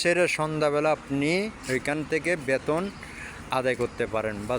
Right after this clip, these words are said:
স্যালারি আদায় করতে পারেন। আপনি সকালে কাজে লেগেছেন, সকালে আপনাকে বেতন দেওয়া হবে না। এখানে তেমনি মনে করেন আপনাকে এক কাজ করতে করতে আপনাকে যখন আপনি এখানে একটা পুঁজি সিস্টেম করে ফেলবেন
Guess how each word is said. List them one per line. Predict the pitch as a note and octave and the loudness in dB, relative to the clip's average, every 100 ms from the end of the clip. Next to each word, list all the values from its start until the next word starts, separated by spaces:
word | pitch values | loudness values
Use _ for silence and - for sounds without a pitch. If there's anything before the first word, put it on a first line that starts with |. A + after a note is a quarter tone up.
| - | 0
স্যালারি | C#3+ C#3+ C#3 | 0 2 2
আদায় | B2+ A#2+ | 0 -2
করতে | A#2+ - A2 | -2 -4 -4
পারেন। | A2+ B2 | -2 -4
আপনি | - - D#3 B2+ - - - - | -4 -2 0 -2 -6 -14 -6 -2
সকালে | D3+ D#3+ F3 E3+ - | 0 2 4 4 4
কাজে | C#3 C3+ C3+ | 2 2 0
লেগেছেন, | C3+ C3+ D#3+ D3 - | 0 0 0 -2 0
সকালে | D3 C#3+ D3+ C#3 | -2 2 0 0
আপনাকে | C3+ A#2+ C3 | -4 -2 -2
বেতন | B2 B2 A#2+ | -2 -2 0
দেওয়া | A2+ | 0
হবে | A#2 | 0
না। | A#2 A#2+ | 0 -2
এখানে | E3 E3+ E3+ D3+ | 0 -2 -2 -2
তেমনি | C#3 D3+ E3+ D3 | -2 0 -2 0
মনে | C3+ B2+ | -2 0
করেন | D3 D3+ C3 | 0 0 -4
আপনাকে | - C3 B2 D#3 C3 C#3+ - - - - - - - - - - - - - - | -4 -4 -2 2 2 0 -6 -16 -16 -16 -16 -14 -14 -14 -12 -12 -12 -12 -6 -4
এক | C3+ D3+ | 0 2
কাজ | D#3+ - - | 2 0 -2
করতে | C3+ F3 D#3+ | -2 -2 0
করতে | D3 - E3 D#3 | -2 0 2 2
আপনাকে | - C#3+ C#3 C3+ D3+ | 0 -2 0 -2 0
যখন | C#3+ D3+ D3+ | 0 0 -2
আপনি | C3+ - C#3+ D#3 C3 | -4 -2 0 0 0
এখানে | D3+ D#3 F#3 - C3+ | 0 0 0 0 -4
একটা | - D3+ C3 - - - - | -2 0 0 -2 -14 -16 -4
পুঁজি | C#3 C#3+ C#3+ | 0 2 0
সিস্টেম | E3 - E3 D3 | 0 -2 -4 0
করে | C#3+ D3 C#3+ | 0 0 0
ফেলবেন | D#3 D3+ | 0 0